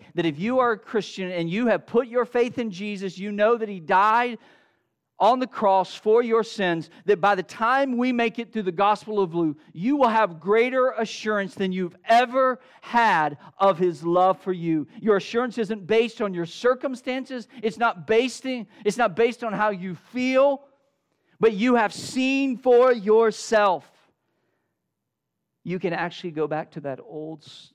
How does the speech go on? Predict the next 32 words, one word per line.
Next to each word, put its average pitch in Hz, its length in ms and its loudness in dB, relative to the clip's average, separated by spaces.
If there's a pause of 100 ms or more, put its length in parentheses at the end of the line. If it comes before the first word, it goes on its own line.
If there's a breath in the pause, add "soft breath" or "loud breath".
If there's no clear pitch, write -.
(120)
song 143 540 -8
we 139 80 -10
used 139 260 -12
to 139 60 -18
sing 131 360 -14
as 139 140 -20
kids. - 680 -20 (1080)
"Jesus 143 800 -12 (120)
loves 135 440 -6
me, 107 340 -20 (100)
this 135 380 -8
I 123 160 -12
know, 110 480 -20 (1040)
for 151 220 -6
the 123 80 -6
Bible 117 640 -4 (320)
tells - 340 -18
me 98 120 -20
so." - 180 -20 (1400)
Not 139 240 -2
because 160 340 -2
I'm 156 120 0
not 160 220 -4
suffering, 156 680 -6 (760)
not 147 180 -2
because 156 240 -2
I 160 40 -2
have 156 180 2
all 160 180 2
my 160 120 -4
questions 160 540 -8
answered, 151 540 -6